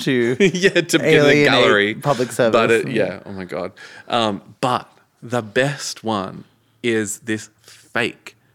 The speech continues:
Speaker 2: motel
Speaker 1: <gasps>
Speaker 2: that is on the side of one of the highways.
Speaker 1: I love that tiny fake motel.
Speaker 2: And it, like, has, it's, like, ten stories tall,
Speaker 1: Yeah.
Speaker 2: but it's this fake building. It has no parking lot.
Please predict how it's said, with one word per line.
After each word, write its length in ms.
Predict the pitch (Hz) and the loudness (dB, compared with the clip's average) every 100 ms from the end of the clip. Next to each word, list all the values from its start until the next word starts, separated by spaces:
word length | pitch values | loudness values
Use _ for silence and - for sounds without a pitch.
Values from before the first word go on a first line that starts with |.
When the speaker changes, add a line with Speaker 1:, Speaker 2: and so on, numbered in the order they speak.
| _ - | _ -14
Speaker 2:
motel 800 | 104 98 101 - 92 95 - 110 | -8 -6 -6 -6 -8 -8 -12 -10
Speaker 1:
<gasps> 400 | 175 196 196 - | -6 -6 -8 -8
Speaker 2:
that 120 | 107 | -6
is 160 | 107 104 - | -6 -8 -8
on 460 | 110 101 101 104 - | -6 -6 -8 -12 -10
the 100 | 120 | -10
side 440 | 113 113 110 110 107 | -6 -2 0 0 -2
of 320 | 104 113 - | -4 -10 -6
one 140 | 120 | -4
of 60 | 123 | 0
the 80 | 131 | 0
highways. 380 | 127 165 101 - | 0 0 -2 -4
Speaker 1:
I 160 | 120 120 | -4 -2
love 600 | 113 110 101 98 95 98 | -4 -2 0 0 -2 -4
that 260 | 95 - | -6 -6
tiny 420 | - - 104 101 104 | -12 -10 -6 -6 -6
fake 320 | - 98 - | -8 -10 -8
motel. 500 | 98 104 - - 60 | -10 -10 -8 -6 -2
Speaker 2:
And 120 | 156 | 0
it, 140 | 156 - | 0 0
like, 300 | 143 143 - | 0 0 -2
has, 580 | - 151 151 151 - - | -2 0 0 -2 -8 -6
it's, 260 | 143 139 - | -8 -6 -2
like, 220 | 120 110 _ _ _ _ | -2 -2 _ _ _ _
ten 340 | - - 104 | -14 -8 -6
stories 680 | 135 - 180 220 247 240 - - | -6 -6 -6 -6 -8 -8 -12 -10
tall, 160 | - | -2
Speaker 1:
Yeah. 260 | 139 120 - - - - - | 2 2 0 -8 -18 -10 -4
Speaker 2:
but 120 | 170 | -2
it's 200 | 175 - | -2 -4
this 160 | 180 | -6
fake 520 | - - 156 180 - - | -6 -2 0 0 -2 -2
building. 500 | 151 175 90 50 - | 0 0 -4 -12 -12
It 100 | 120 | -4
has 200 | 135 127 | -4 -2
no 140 | 147 | -4
parking 580 | 156 147 139 139 139 127 | -2 -2 -2 -2 -6 -2
lot. 320 | 131 127 - | 0 0 -2